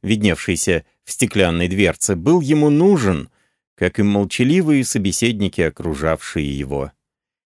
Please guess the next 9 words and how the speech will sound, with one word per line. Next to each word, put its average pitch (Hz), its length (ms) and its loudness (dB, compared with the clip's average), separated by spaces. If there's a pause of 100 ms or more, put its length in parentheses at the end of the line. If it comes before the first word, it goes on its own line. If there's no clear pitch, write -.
Министр 151 480 2
говорил 131 540 4
и 135 60 4
знал, 123 380 2
что - 200 -4
его 85 280 2
никто 104 360 0
не 139 120 2
прервёт. 78 640 -2